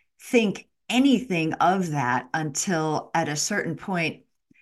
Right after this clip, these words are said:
my peer group went one way and I was still like, "What? What are we doing? What's going on?" And so, um, so, uh, it wasn't, uh, a great source of,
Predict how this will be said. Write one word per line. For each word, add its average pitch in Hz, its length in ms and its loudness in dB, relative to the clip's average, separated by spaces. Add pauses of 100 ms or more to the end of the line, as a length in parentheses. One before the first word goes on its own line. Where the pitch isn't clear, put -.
(160)
my 165 180 0
peer 247 320 2
group 185 320 6
went 160 200 2
one 175 220 2
way 147 300 2
and 139 140 0
I 160 160 4
was 156 200 0
still 165 300 0
like, 143 260 -2 (160)
"What? 466 480 0
What 254 180 2
are 320 40 2
we 453 100 8
doing? 480 300 4
What's 269 220 0
going 453 220 2
on?" 427 320 4 (260)
And 202 140 2
so, 202 420 2
um, 175 360 2
so, 226 260 -2
uh, - 240 -6
it 247 120 4
wasn't, 320 640 0
uh, 170 360 0 (100)
a 165 60 -6
great 190 360 -2
source 165 500 -2
of, 147 460 -4